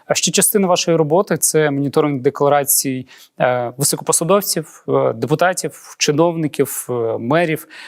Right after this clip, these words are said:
Е, ви зараз в Одесі. Давайте поговоримо детальніше про Одесу.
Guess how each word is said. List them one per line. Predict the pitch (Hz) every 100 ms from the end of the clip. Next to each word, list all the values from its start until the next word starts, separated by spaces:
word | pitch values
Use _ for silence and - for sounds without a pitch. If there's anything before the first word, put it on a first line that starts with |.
| - _
Е, | 135 135 139 131 -
ви | 180
зараз | 185 170
в | 196
Одесі. | 202 220 - 143
Давайте | 151 190 -
поговоримо | 147 147 160 151 139 131
детальніше | 123 120 143 139 -
про | 131 - 143 135 131
Одесу. | 139 131 185 202 208 180